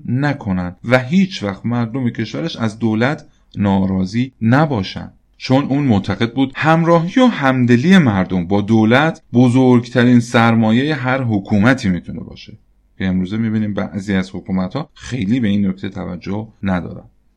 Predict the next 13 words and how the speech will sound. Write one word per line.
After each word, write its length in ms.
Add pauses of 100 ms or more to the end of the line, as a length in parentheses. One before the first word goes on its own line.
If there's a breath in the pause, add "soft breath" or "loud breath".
(1400 loud breath)
به 100
همین 240
خاطر 260
اون 160
خود 300
شخصاً 640
همیشه 560
تو 140
بین 260
مردم 400
سرکشی 540
می‌کرد 360
و 140